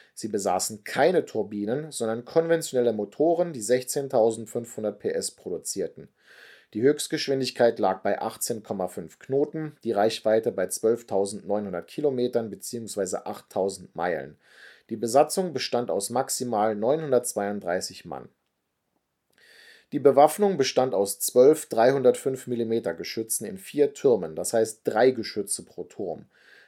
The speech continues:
Zwei der Türme standen am Bug, zwei am Heck. Angeordnet waren sie auf der Mittellinie des Schiffes und der jeweils hintere Turm konnte über den vorderen schießen. Das heißt, nach vorne und hinten konnten sechs, zu den Seiten alle zwölf Geschütze feuern.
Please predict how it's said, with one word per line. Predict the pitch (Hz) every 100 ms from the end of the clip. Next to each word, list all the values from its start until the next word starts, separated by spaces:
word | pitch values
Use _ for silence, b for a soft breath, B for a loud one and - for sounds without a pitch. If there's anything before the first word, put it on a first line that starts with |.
| b
Zwei | - 131 165
der | 185
Türme | - 156 147 135
standen | - 123 120 101
am | 98
Bug, | 101 160 202 - _
zwei | - 107 104
am | -
Heck. | 95 - - _ _ _
Angeordnet | 131 165 151 135 147 143
waren | 127 117 120
sie | 113 101
auf | 98
der | 104
Mittellinie | 110 143 139 127 117
des | 98 87
Schiffes | - 151 185 185 -
und | 120
der | 107
jeweils | 104 107 95 -
hintere | 156 175 156 151
Turm | - 123 127 127
konnte | 117 110 110
über | 104
den | 101
vorderen | 104 - 92 98 107
schießen. | - - 127 - 82 - B B B B B
Das | 101
heißt, | 113 110 107
nach | 92
vorne | - 139 160
und | 143 110
hinten | 147 151 131
konnten | - 107 92
sechs, | 92 131 165 -
zu | -
den | 117 101
Seiten | 95 101 117 131
alle | 120 139
zwölf | - 127 147 147
Geschütze | - - - -
feuern. | 92 - 90 76 76